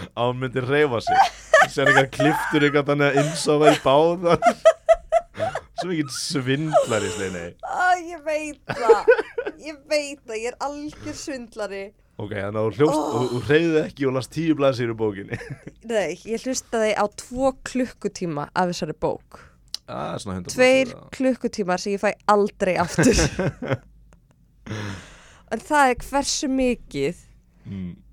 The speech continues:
Speaker 2: ég lamast við tilhugsunina að fara út og hreyfa mig.
Speaker 1: <laughs>
Speaker 2: Og sko, ég var komin í fötin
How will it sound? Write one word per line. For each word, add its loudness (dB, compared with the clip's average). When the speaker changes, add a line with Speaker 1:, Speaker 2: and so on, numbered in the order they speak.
Speaker 2:
ég 4
lamast 2
við 2
tilhugsunina -4
að -4
fara 4
út -4
og -4
hreyfa -2
mig. -14
Speaker 1:
<laughs> -4
Speaker 2:
Og 2
sko, 2
ég 2
var 4
komin 2
í -2
fötin 0